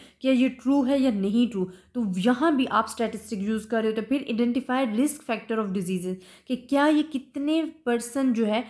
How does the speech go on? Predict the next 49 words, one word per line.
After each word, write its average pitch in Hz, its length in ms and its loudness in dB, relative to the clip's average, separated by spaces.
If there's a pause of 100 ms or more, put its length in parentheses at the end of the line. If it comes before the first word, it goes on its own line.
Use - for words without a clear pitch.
(220)
आपको 240 300 2
अच्छा - 360 -2
रिजल्ट 220 400 2
दे 233 140 4
रही 208 100 -2
है, 175 80 -2
आप 185 160 -2
स्टैटिस्टिक 247 520 -4
यूज़ 233 240 0
कर 196 140 -2
रहे 185 100 0
हो। - 360 -12
Design, 233 640 4
monetize, 226 580 -2
analyze, 220 560 0
interpret, 226 640 -4
क्योंकि 262 180 2
हमने 247 220 2
क्या 254 220 -2
कहा 226 160 -4
है, 175 120 -2
हमने 202 240 -4
कहा 202 140 -6
है 220 100 -4
कि 220 100 -8
जो 214 100 -6
हमारे 202 160 -4
पास 226 160 -8
स्टैटिस्टिक 220 560 -10
है, 226 160 -4 (300)
वो 302 60 -4 (140)
process 262 420 0
it, 220 80 -2
drawing, 233 340 2
analyzing, 220 520 0
representing, 214 600 -4
obtain 214 320 -4
result 196 320 -2
about 185 200 -2
data। 180 200 -6 (300)
तो 226 60 -8
सबसे 277 360 -2
पहले 226 200 2
जब 226 160 0
भी 254 100 4
आप 254 160 2
कोई 247 120 0
ऑब्जर्वेशन 196 500 -2
लोगे, 196 160 -2